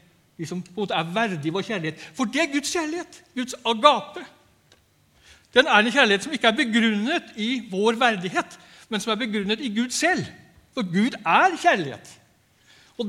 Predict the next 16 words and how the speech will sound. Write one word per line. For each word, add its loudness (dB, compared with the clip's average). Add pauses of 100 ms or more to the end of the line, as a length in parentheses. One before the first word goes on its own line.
(140)
den 6
kjærligheten 4
er 2
det -2
han -4
formidler -4
til -6
oss, -6 (1500)
som -4
vi -2
også -4
får -8
lov -4
til -6
å -8 (240)
elske. -8